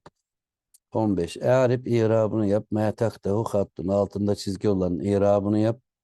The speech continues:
"Fil ayetil kerimetil atiyeti." Gelen ayet-i kerimede ki.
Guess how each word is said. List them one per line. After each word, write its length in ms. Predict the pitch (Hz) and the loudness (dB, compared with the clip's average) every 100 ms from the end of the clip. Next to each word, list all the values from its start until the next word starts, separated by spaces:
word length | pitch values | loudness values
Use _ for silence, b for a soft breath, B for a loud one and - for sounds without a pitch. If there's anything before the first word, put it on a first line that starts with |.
| _ _ | _ _
"Fil 360 | - 117 110 113 | -2 0 0 2
ayetil 440 | 110 107 95 98 | 2 2 0 -6
kerimetil 880 | - 107 104 107 95 123 113 101 101 | -4 -2 0 2 0 -2 -2 0 0
atiyeti." 580 | 95 95 92 85 - 82 b b _ _ _ _ | 0 -2 -4 -4 -8 -12 b b _ _ _ _
Gelen 520 | - 107 117 113 104 - | 0 2 4 2 0 -2
ayet-i 440 | 104 101 101 - - | -2 2 0 -2 -6
kerimede 640 | 101 95 95 90 87 85 _ _ _ _ - | -2 0 0 0 -2 -6 _ _ _ _ -10
ki. 280 | - 90 | -2 -2